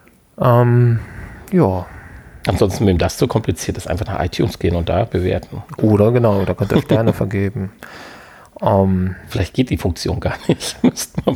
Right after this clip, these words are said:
Speaker 2: mal schauen.
Speaker 1: Ja.
Speaker 2: Ja, ansonsten haben wir letzte Woche ja auch schon damit angefangen. Es weihnachtet so langsam ja wieder.
Speaker 1: Genau, schickt uns Dominosteine und so
Speaker 2: Schokolade
Speaker 1: weiter.
Speaker 2: und alles in dieser
Speaker 1: <laughs>
Speaker 2: Richtung.
Speaker 1: Marzipan, Kartoffeln, was auch immer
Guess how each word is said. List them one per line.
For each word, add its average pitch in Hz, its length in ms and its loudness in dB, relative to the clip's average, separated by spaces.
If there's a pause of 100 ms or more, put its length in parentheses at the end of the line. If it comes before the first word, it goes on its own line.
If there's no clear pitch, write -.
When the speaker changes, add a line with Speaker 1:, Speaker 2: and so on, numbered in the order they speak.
Speaker 2:
mal - 80 -4
schauen. - 500 -2 (1200)
Speaker 1:
Ja. 95 300 0 (1800)
Speaker 2:
Ja, - 100 4
ansonsten 123 580 2
haben 113 100 4
wir 120 100 4
letzte 101 260 0
Woche 120 180 2
ja 85 80 4
auch 98 100 2
schon - 160 -4
damit 104 160 0
angefangen. 110 440 -2
Es 101 120 -4
weihnachtet 101 560 -2
so 139 60 -4
langsam 135 360 -2
ja 131 200 -2
wieder. 135 200 -4
Speaker 1:
Genau, 135 220 4
schickt - 260 -2
uns - 220 -4
Dominosteine 123 760 2
und - 60 0
so 123 140 0
Speaker 2:
Schokolade 120 480 2
Speaker 1:
weiter. 156 80 2
Speaker 2:
und 139 200 0
alles - 400 -2
in 160 100 2
dieser 151 300 0
Speaker 1:
<laughs> - 0 -
Speaker 2:
Richtung. 170 360 -4 (560)
Speaker 1:
Marzipan, 123 600 -2
Kartoffeln, 120 580 -2 (400)
was - 220 -4
auch - 160 0
immer 113 460 2